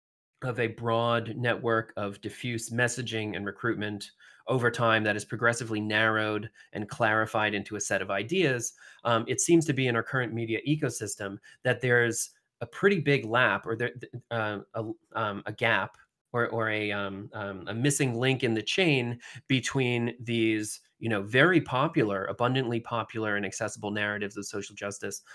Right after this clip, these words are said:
uh, that are occurring online and the subsequent material follow-up, in that you will very often find people, um, who end up inadvertently making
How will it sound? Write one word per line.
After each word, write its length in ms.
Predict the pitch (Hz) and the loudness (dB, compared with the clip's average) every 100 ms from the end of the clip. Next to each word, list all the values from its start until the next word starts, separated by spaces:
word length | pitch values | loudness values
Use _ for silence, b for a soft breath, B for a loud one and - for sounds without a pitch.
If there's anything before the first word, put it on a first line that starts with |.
| B B | B B
uh, 240 | 101 98 | -4 -4
that 160 | 95 104 | -2 0
are 120 | 101 | 0
occurring 380 | 67 - 101 101 | 0 -4 -6 -6
online 580 | 98 104 123 151 147 135 B B - | -4 -2 4 6 6 2 B B 2
and 360 | 131 123 120 | 4 4 4
the 200 | 110 120 | 0 0
subsequent 640 | 113 - 131 139 - 123 | 2 4 2 0 0 0
material 640 | 110 113 - 135 123 110 101 | 0 -2 0 0 2 2 0
follow-up, 680 | - 104 104 98 87 - - | -2 0 0 -2 -4 -10 -10
in 140 | 104 | -6
that 200 | 104 95 | -4 -4
you 80 | 110 | -2
will 160 | 110 | -4
very 220 | 107 113 110 | -2 0 0
often 300 | 101 - 104 | -2 -10 -12
find 280 | 107 104 | -10 -10
people, 480 | 101 107 - 98 95 b b b - | -12 -14 -6 -6 -6 b b b -4
um, 480 | 101 95 95 92 - _ _ _ _ _ _ - | 0 0 -2 -10 -20 _ _ _ _ _ _ 2
who 160 | 143 | 4
end 220 | 113 139 | 6 4
up 280 | 131 123 120 | 4 4 2
inadvertently 600 | 127 151 120 139 135 127 | 4 4 6 4 4 2
making 720 | 120 120 117 120 110 110 107 | 4 2 4 2 4 2 -2